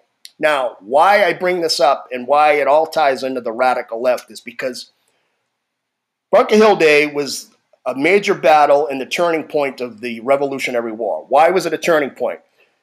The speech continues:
Because it was a turning point when the British invaded Breeds Hill, which the,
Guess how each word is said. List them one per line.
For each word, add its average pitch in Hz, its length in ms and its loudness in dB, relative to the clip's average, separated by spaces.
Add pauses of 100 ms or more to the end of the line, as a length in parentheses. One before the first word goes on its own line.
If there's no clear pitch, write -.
(100)
Because 151 300 -2
it 151 60 -4
was 143 140 -4
a 135 60 -8
turning 233 460 0
point 170 400 0
when 147 560 0 (1600)
the 123 100 -12
British 180 460 2
invaded 156 680 0
Breeds 180 420 -6
Hill, 139 480 0 (140)
which - 360 -8
the, 120 160 -14